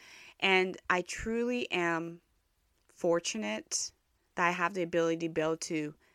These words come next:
help other people who are struggling or those who need just a little push me up to be able to get through their day.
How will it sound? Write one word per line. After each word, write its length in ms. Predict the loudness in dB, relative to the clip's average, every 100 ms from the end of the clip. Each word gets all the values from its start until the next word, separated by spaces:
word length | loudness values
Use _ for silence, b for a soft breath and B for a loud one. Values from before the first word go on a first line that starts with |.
| b
help 300 | -4 0 0 0
other 240 | -4 -4
people 600 | -6 -10 -4 -2 -2 -6 _ _ b b b b
who 140 | -2 0
are 80 |
struggling 720 | 0 0 0 0 -2 -4 -6 -6
or 200 | -2 0
those 300 | 2 0 -2
who 140 | -6
need 280 | -2 -2 -2
just 200 | -2 -2
a 160 | -4 -6
little 200 | -4 -4
push 340 | -4 -6 -6
me 160 | -4 -2
up 220 | -2 -4
to 120 | -8
be 100 | -4
able 180 | -2 -4
to 360 | -6 -4 -6 -8 b b b b b 0
get 220 | 0 0
through 160 | -6
their 120 | -2 -2
day. 460 | -2 -2 -2 -4